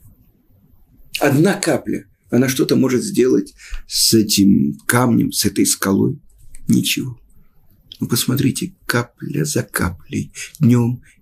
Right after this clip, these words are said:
и ночью капают эти капли, и они пробивают насквозь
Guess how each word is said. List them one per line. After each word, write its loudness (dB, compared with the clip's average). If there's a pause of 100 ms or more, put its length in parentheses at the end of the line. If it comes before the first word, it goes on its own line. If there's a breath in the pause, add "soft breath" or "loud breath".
и 6
ночью 0 (420)
капают 0
эти -4
капли, -6 (640 loud breath)
и 2
они 4 (220)
пробивают 4
насквозь 2